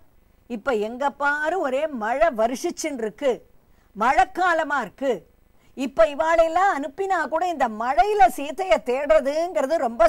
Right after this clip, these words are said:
சிரமமா இருக்கும். மழைக்காலம் முடிஞ்சு வெயில் காலம் ஆரம்பிக்கட்டும்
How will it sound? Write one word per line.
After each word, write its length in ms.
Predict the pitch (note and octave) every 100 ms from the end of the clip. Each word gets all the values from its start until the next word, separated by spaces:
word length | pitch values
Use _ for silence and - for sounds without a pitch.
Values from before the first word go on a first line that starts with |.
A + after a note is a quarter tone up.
| -
சிரமமா 420 | G3+ A3 D4 D#4+ C4+
இருக்கும். 400 | F#3 C4 B3+ D#3+ _ _ _ _ _ -
மழைக்காலம் 800 | G#3 B3+ F4 - F4 D4+ B3+ G3+
முடிஞ்சு 520 | G3 C4+ A#3 D#4+ A#4+ _ _ _ -
வெயில் 440 | G3 C#4+ E4 G#4
காலம் 440 | F#4 E4 D4+ A3+ -
ஆரம்பிக்கட்டும் 840 | F#3+ B3+ C4 B3 C4+ A#3+ D#4 D#4+